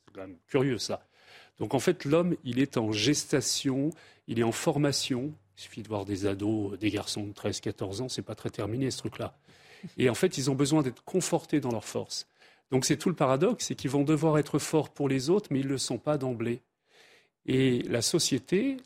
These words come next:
euh, doit s'organiser. Alors, c'est un peu ce que je développe dans mon livre, c'est tout le thème de l'initiation à la masculinité, des rites d'initiation qui précèdent le grand engagement de notre vie. Et les rites d'initiation chez les jeunes gens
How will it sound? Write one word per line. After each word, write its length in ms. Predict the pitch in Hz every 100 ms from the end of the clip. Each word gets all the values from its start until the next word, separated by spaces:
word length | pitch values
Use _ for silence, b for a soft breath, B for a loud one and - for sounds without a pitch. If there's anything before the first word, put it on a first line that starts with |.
| - _ _ 107
euh, 140 | 107 -
doit 260 | 123 127 208
s'organiser. 920 | - 160 131 131 127 110 110 147 226 - -
Alors, 160 | 107
c'est 100 | -
un 60 | 117
peu 140 | 151
ce 80 | -
que 100 | 131
je 60 | 113
développe 280 | 117 139
dans 140 | 123 117
mon 140 | 113
livre, 320 | 123 160 110 B B B -
c'est 200 | - -
tout 160 | 156
le 120 | 127
thème 260 | 110 139 131
de 100 | 117
l'initiation 760 | 117 123 135 - 123 - 131 127
à 60 |
la 60 | 110
masculinité, 680 | 110 - 120 110 104 - 110
des 140 | 107
rites 260 | 104 139 139
d'initiation 800 | 123 127 117 - 107 - 120 151 _ b b b b
qui 100 | -
précèdent 540 | 120 - 139 - 165 131
le 80 |
grand 380 | 113 117 160 160
engagement 460 | 143 127 113 117 135
de 80 | 120
notre 220 | 113 98
vie. 240 | 101 175 _ _ _ _ _ -
Et 60 | 110
les 100 | 110
rites 200 | 120 156
d'initiation 800 | 131 120 113 120 104 - 117 139
chez 180 | - 107
les 120 | 101
jeunes 220 | 101 104
gens 340 | 98 107 160